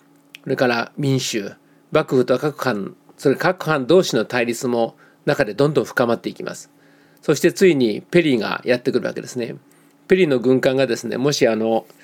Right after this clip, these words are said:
隅田川の方まで入ってきますとですね、そこから大砲を撃つと江戸城が、まあ、あの、攻撃されて江戸城が落ちるわけですね。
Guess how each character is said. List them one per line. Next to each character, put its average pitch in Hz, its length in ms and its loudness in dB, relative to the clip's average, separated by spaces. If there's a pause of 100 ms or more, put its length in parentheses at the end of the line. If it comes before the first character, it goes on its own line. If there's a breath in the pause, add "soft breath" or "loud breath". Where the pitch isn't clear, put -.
(280 soft breath)
隅 143 280 0
田 170 100 4
川 135 160 -2
の 107 100 -6
方 107 120 -6
ま 101 80 -4
で 98 60 -8
入 131 100 2
っ 131 40 -4
て - 100 -14
き - 80 -8
ま 92 100 -8
す - 40 -18
と - 160 -10
で - 140 -6
す - 100 -14
ね、 - 300 -12 (320 soft breath)
そ - 140 -4
こ 127 60 -2
か 147 100 2
ら 147 80 0
大 151 180 2
砲 151 120 2
を - 20 6
撃 156 60 4
つ - 80 -8
と 117 160 2
江 123 60 2
戸 160 140 4
城 139 220 2
が、 92 420 -8
ま - 280 -8
あ、 - 120 -14
あ - 40 -12
の、 52 460 -10 (520)
攻 143 160 4
撃 135 160 0
さ 123 140 0
れ 113 100 -2
て 113 260 -2
江 127 80 0
戸 165 160 4
城 135 160 0
が - 100 -10
落 117 160 -8
ち 190 60 2
る 151 80 2
わ 92 100 0
け - 80 -16
で - 60 -14
す - 100 -16
ね。 - 160 -14